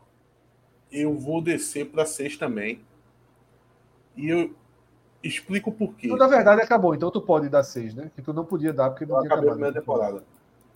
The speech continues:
Speaker 1: Eu vou derrubar pra seis e vou dizer por quê. Naquela hora que eu tava falando sobre algumas coisas que Cássio tinha, tinha dito e eu tinha concordado,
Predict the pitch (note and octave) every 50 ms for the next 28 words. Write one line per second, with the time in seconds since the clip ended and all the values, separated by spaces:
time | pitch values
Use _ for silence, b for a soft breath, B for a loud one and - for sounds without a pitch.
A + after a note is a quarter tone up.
0 | _ _ _ _ _ _ _ - - - _ _ _ _ _ _ _ _ _ _
1 | _ _ _ _ _ _ _ _ _ - - D3 D3+ F3+ G3 G#3 G#3+ G3+ F#3 F#3+
2 | F#3+ G3 F3 D3+ - - D3 C#3+ D#3 E3 E3+ E3 F#3 F3 D#3+ F3+ F3+ - G3 -
3 | - A#2+ A2 A2 C3+ D#3+ E3 E3 - A3 A#3 A#3 A3+ G3+ E3 - - C3+ C#3 D3
4 | D#3 D3 B2 G2+ F#2 - - _ _ _ _ _ - C#3 C3 - C#3+ C#3 C#3 C3+
5 | - D3 B2 B2 C#3 C#3+ D3+ D#3 C#3+ C3+ C3 C3 - - C#3+ C3+ C3 C3+ A#2+ -
6 | - - - - - B2 B2 C3+ D3+ D3 - - C#3+ C#3 C#3 D3 C3 - C#3+ C#3+
7 | C#3+ - - D3 C#3+ C3+ B2+ - _ _ _ _ - - D3+ C#3+ B2+ - C#3+ D#3+
8 | D#3 - D3+ D3+ D3 - - D3+ D3 D3+ E3 D#3 - D3 C3 A2+ A2+ A#2 C3 D3+
9 | D#3 C3+ A#2+